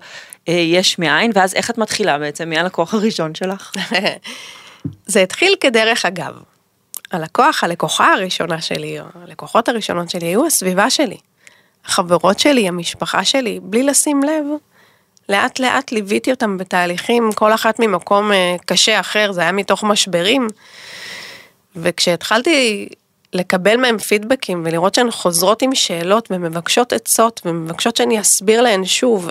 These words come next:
Speaker 2: איך עושים את השינוי המחשבתי, איך, אה, בוחרים מי אני,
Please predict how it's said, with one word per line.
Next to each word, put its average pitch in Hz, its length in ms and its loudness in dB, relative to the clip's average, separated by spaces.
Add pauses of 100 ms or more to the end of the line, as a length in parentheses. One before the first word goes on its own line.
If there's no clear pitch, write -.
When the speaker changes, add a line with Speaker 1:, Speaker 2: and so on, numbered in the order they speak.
Speaker 2:
איך - 220 -6
עושים 240 300 0
את 226 80 -6
השינוי 208 360 -2
המחשבתי, 185 800 -4 (840)
איך, - 280 -4
אה, 262 140 0
בוחרים 247 580 2
מי 220 180 4
אני, 196 300 -2